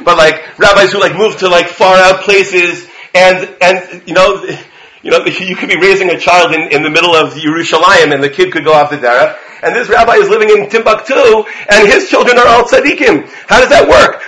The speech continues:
Well, yeah, of course, if they see that the parents are Moser Nefesh, they're like the Chashmonaim, their, their parents are the Chashmonaim, so how can the kids not be Talmidei Chachamim?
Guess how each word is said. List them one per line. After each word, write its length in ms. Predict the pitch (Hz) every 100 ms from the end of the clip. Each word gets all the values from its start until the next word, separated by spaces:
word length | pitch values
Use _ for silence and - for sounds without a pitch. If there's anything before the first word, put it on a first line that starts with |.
| -
Well, 180 | 277 294
yeah, 320 | 330 277 -
of 60 | -
course, 220 | 269 -
if 100 | 202
they 140 | 190
see 160 | - 262
that 160 | 240
the 100 | 220 214
parents 380 | 233 254 247 220
are 60 | 190
Moser 340 | 233 233 233
Nefesh, 580 | 202 247 - 254 180 - - - -
they're 180 | 180 226
like 200 | 220 220
the 80 | 226
Chashmonaim, 760 | 226 220 214 247 254 320 -
their, 180 | 208 180
their 140 | - -
parents 280 | 233 - 247
are 60 |
the 80 | 240
Chashmonaim, 580 | 196 220 - - - -
so 120 | 202
how 100 | 208
can 120 | 214
the 60 | 208
kids 220 | 214 220
not 140 | 214 202
be 80 |
Talmidei 340 | 202 196 208 190
Chachamim? 640 | 185 185 233 247 170 -